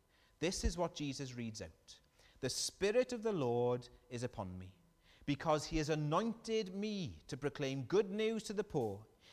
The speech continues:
He has sent me to proclaim liberty to the captives and recovering of sight to the blind, to set at liberty those who are oppressed, to proclaim the year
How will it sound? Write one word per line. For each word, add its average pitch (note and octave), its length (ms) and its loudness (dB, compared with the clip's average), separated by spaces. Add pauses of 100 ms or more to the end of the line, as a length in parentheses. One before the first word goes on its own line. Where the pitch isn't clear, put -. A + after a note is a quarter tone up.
He D3+ 100 2
has D3+ 180 2
sent G#3 300 2
me A3 140 -2
to G3+ 100 -4
proclaim F3 480 -2
liberty G#3 540 4
to A3 100 -2
the G#3 100 -4
captives - 680 -10 (260)
and C3 160 -2
recovering G#3 560 -2
of G3 80 -2
sight G3+ 420 -4
to G#3 60 -6
the F#3+ 120 -2
blind, E3 560 -2 (360)
to C#3 100 0
set G#3 360 0
at F#3+ 220 0
liberty G3 440 0
those F3 380 2
who F3+ 120 0
are D#3+ 120 0
oppressed, - 720 -6 (320)
to B2+ 80 -6
proclaim C3+ 560 0
the A#2+ 100 0
year A#2+ 420 2